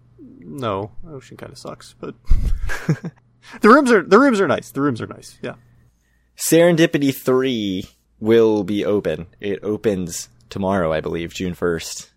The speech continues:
Speaker 2: And it's in the former Cafe five hundred space.
Speaker 1: Which was not, not a good experience when I went.
Speaker 2: No.
Speaker 1: But other than sitting with friend of the podcast, Eric Rosenthal. That was nice, but, but the actual service itself was not very good. <laughs>
Speaker 2: Frozen hot chocolate, giant ice cream sundaes.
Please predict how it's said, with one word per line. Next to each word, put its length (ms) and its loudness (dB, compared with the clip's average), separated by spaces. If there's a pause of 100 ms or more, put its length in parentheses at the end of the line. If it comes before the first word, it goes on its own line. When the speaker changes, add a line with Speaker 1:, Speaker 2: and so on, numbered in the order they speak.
(200)
Speaker 2:
And 180 -4
it's 200 2
in 120 2
the 60 -2
former 240 2
Cafe 280 2
five 180 0
hundred 220 -4
space. 500 -8 (220)
Speaker 1:
Which 220 -8
was 140 -8
not, 280 -4
not 160 2
a 40 2
good 120 -2
experience 580 -14 (140)
when 140 -18
I 80 -18
went. 160 -18
Speaker 2:
No. 120 -8
Speaker 1:
But 140 -18 (420)
other 200 8
than 280 2
sitting 240 -2
with 340 -4 (380)
friend 160 -6
of 100 -6
the 60 -8
podcast, 380 -6
Eric 180 -8
Rosenthal. 460 -12
That 80 4
was 140 0
nice, 220 -10
but, 220 -8 (140)
but 160 0
the 100 -4
actual 260 -4
service 320 -6
itself 320 -6
was 140 -8
not 160 -4
very 200 -14
good. 280 -8 (180)
<laughs> 180 -20
Speaker 2:
Frozen 400 4
hot 140 2
chocolate, 600 2
giant 560 0
ice 220 0
cream 200 -4
sundaes. 840 -2